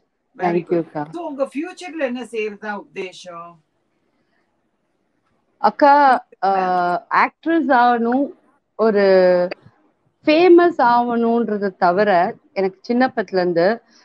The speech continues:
Speaker 1: actually ஃபர்ஸ்ட் என்ன தெரியுமா, என்ன ஃபோர்த் ஸ்டாண்டர்ட், ஃபிஃப்த் ஸ்டாண்டர்ட்ல, "உ-, what's your aim-ன்னு?" கேட்டா, எய்ம்னா என்னன்னு பக்கத்துல இருக்கவங்களுக்கு கேட்பேன்.
Speaker 2: <laughs>
Speaker 1: அந்த எய்ம்னா வந்து இது, "ஆ, அப்படியா?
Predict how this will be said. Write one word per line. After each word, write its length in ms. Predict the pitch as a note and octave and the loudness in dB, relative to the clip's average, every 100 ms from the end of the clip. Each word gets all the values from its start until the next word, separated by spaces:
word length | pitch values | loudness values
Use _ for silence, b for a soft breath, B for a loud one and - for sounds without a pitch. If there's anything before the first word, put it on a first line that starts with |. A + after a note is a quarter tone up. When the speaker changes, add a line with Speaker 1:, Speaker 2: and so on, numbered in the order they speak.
| b | b
Speaker 1:
actually 320 | A#3+ - D#4+ | -2 0 -4
ஃபர்ஸ்ட் 300 | E4 C#4 - | -2 -4 -2
என்ன 140 | D4+ B3+ | -4 0
தெரியுமா, 380 | G#3 G3+ G#3 | 0 0 0
என்ன 220 | G3 F#3 F3+ | 2 0 0
ஃபோர்த் 180 | A#3 B3+ C4 | 2 2 0
ஸ்டாண்டர்ட், 220 | A#3 A3 A3+ | -4 -4 -6
ஃபிஃப்த் 120 | A3 - | -10 -2
ஸ்டாண்டர்ட்ல, 440 | G#3+ G3 F#3 G3 G#3+ b b - | -2 0 0 0 -2 b b -2
"உ-, 120 | G#3+ | 2
what's 260 | F#3+ B3 B3 | 4 4 4
your 140 | C#4 | 2
aim-ன்னு?" 560 | A3 G#3+ B3 B3 B3 A#3 | 4 2 4 4 2 0
கேட்டா, 500 | G#3+ G3 G#3 G3 G#3 _ _ - | -2 -2 0 0 0 _ _ 0
எய்ம்னா 380 | A3+ C4+ C4 A#3+ | 2 4 4 2
என்னன்னு 280 | G#3 G#3+ G#3 | 2 0 -2
பக்கத்துல 360 | F#3+ G3+ G3 | -4 -2 -2
இருக்கவங்களுக்கு 280 | E3+ E3+ E3 | -2 -2 -4
கேட்பேன். 300 | D3+ D#3+ D#3+ - _ _ _ _ | -4 -4 -4 -10 _ _ _ _
Speaker 2:
<laughs> 400 | C4+ - A#4+ - - | -10 -8 -6 -6 -4
Speaker 1:
அந்த 180 | G#3+ A#3 | -2 2
எய்ம்னா 680 | G#3 B3 C#4 A#3+ G#3+ C#4 C4+ | 6 6 4 2 2 2 0
வந்து 280 | G#3 G#3+ A#3 | -2 -4 -6
இது, 260 | F3+ F#3+ | 0 2
"ஆ, 180 | E3+ F3 | 2 0
அப்படியா? 480 | D#3+ D#3 D3 D3+ | -2 -4 -4 -4